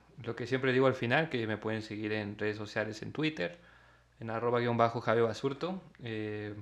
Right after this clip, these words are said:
prometí que la semana pasada iba a reactivar mi cuenta y no lo hice, pero esta semana sí. Entonces,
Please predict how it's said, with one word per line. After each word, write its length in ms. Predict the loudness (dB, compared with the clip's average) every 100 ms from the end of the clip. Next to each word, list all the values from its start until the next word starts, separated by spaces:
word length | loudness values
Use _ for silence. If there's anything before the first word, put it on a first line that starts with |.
| -14 -20 -20 -20 -20 _
prometí 400 | 2 4 4 2
que 80 | 4
la 80 | 4
semana 300 | 6 4 4
pasada 260 | 4 4 4
iba 80 | 6
a 40 |
reactivar 400 | 2 2 4 4
mi 100 | 4
cuenta 360 | 2 4 2 2
y 160 | 2
no 160 | 4 4
lo 120 | 4
hice, 300 | 2 -2 -8 -10 -20 -20 -20 _
pero 280 | 6 8 6
esta 160 | 6 0
semana 300 | 0 -4 -4
sí. 180 | -8 -12 -20 -18
Entonces, 640 | -12 -10 -8 -12 -14 -20